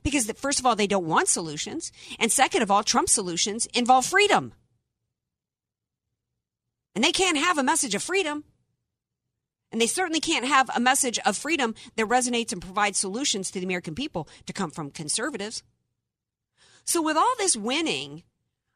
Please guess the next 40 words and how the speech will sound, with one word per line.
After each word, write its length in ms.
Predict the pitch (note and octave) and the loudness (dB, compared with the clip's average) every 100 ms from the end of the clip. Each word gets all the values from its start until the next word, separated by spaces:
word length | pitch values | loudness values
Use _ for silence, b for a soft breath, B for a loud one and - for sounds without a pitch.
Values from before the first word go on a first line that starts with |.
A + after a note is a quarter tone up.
| _ _ - G#3+ | _ _ -10 -4
th-, 220 | C4 A3 | -4 -2
this 280 | A3+ C4+ - | 0 2 2
list 280 | C4 G4+ - | 0 0 0
that 100 | A#3 | 0
I 100 | G#3 | 0
just 280 | G#3 - - _ _ _ _ - | 0 -2 -4 _ _ _ _ -2
read 240 | G3 B3+ | 4 6
off, 480 | A3+ F#3 A2+ - - | 8 6 4 -4 -4
and 140 | A#3 B3 | -2 -2
it's 100 | A#3 | -4
a 60 | |
partial 520 | E3+ - C#4 F#4 G3+ | -6 0 2 2 0
list. 440 | D#3 C4 D#3+ - - | 2 2 2 -2 -4
In 100 | G#3+ | -6
fact, 260 | - G#3+ G#3 | 0 0 0
on 180 | F#3+ F#3+ | -4 -6
the 240 | F#3 F#3 E3+ | -10 -10 -6
five 300 | - A#3+ B3+ | 0 0 0
hundred 240 | B3+ G3+ | -6 -4
days 340 | G3+ A#3 G#3 | -2 0 -2
of 160 | - F3 | -4 -6
President 340 | G3+ F#3 F#3 | -6 -4 -4
Trump 220 | - F#3 D#3 | -6 -6 -4
in 80 | |
office, 460 | E3+ B3+ - C3+ - b b b b - | 0 0 0 -6 -8 b b b b -4
people 260 | C4+ A3 | -2 -2
were 100 | E3 | -4
coming 240 | D3+ G3+ E3+ | -4 -6 -6
up 120 | D#3 | -8
with 100 | C#3+ | -12
a 60 | D#3+ | -6
lot 500 | F3+ A#3 C4+ B3+ G#3 | 2 4 6 4 2
more, 400 | G3 F3 E3 - | 0 0 -2 -2
uh, 280 | E3+ D#3 - | -2 0 -2
uh, 140 | D#3+ D#3+ | -4 -4
on 160 | F3+ E3+ | -4 -4
their 120 | D#3+ | -6
list 260 | D#3+ D#3+ - | -6 -6 -6
than 140 | C#3 | -4
this. 300 | A#3 G#3 | -2 -2